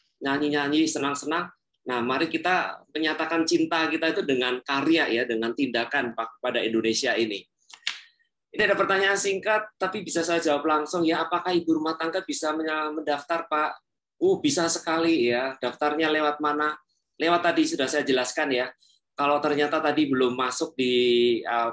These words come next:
penjelasan ataupun terlambat join, nanti bisa lihat di rekamannya melalui Goodkind. Sudah semuanya bisa ikut di situ dan mengisi formulir pertanyaan lanjutan. Oke, terus ada lagi, eh,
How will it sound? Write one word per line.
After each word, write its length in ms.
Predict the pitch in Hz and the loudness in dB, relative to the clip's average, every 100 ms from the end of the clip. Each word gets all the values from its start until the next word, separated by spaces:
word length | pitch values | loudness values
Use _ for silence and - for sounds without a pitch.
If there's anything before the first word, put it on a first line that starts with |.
| - | -4
penjelasan 640 | 117 113 107 - 147 180 - | -2 0 0 -2 -4 -4 -8
ataupun 560 | 117 - 117 127 123 127 | -10 -8 -6 -6 -6 -4
terlambat 480 | 123 120 113 113 | -2 -2 -2 -2
join, 400 | - 113 135 185 - - | -2 0 0 -2 -8 -12
nanti 180 | 127 143 | -6 -4
bisa 240 | 131 131 123 | -4 -2 0
lihat 180 | 123 120 | 0 0
di 80 | |
rekamannya 640 | 117 110 117 110 101 110 147 - _ _ _ _ _ - | -2 -4 -6 -6 -4 -6 -6 -8 _ _ _ _ _ -6
melalui 400 | 123 120 123 113 | -2 0 0 -4
Goodkind. 480 | 113 - 127 139 180 _ _ _ _ | -12 -4 -2 -2 -6 _ _ _ _
Sudah 320 | - 131 120 | -10 -4 -2
semuanya 400 | 117 120 127 151 | -2 -2 -2 0
bisa 240 | 117 120 | -2 -2
ikut 160 | 113 123 | -2 -2
di 80 | 120 | -4
situ 320 | - 117 180 | -4 -2 -2
dan 160 | 123 117 | -2 0
mengisi 640 | 120 120 - 131 127 127 123 | 0 0 0 2 2 0 -2
formulir 480 | 123 123 123 123 123 | -4 -2 0 0 -2
pertanyaan 480 | 113 123 120 117 | -6 -4 -2 -2
lanjutan. 480 | 120 113 110 - 101 - _ _ _ _ _ _ _ _ _ _ _ _ _ _ - | -4 -4 -6 -6 -8 -10 _ _ _ _ _ _ _ _ _ _ _ _ _ _ -8
Oke, 480 | 123 147 127 120 - | -4 0 0 -2 -2
terus 240 | 151 165 | 0 0
ada 240 | - 147 143 | 0 0 2
lagi, 560 | 139 139 165 170 - _ _ _ _ _ _ _ _ _ - | 0 2 2 2 -2 _ _ _ _ _ _ _ _ _ -12
eh, 640 | 123 123 120 113 110 107 | -6 -4 -2 -2 -4 -8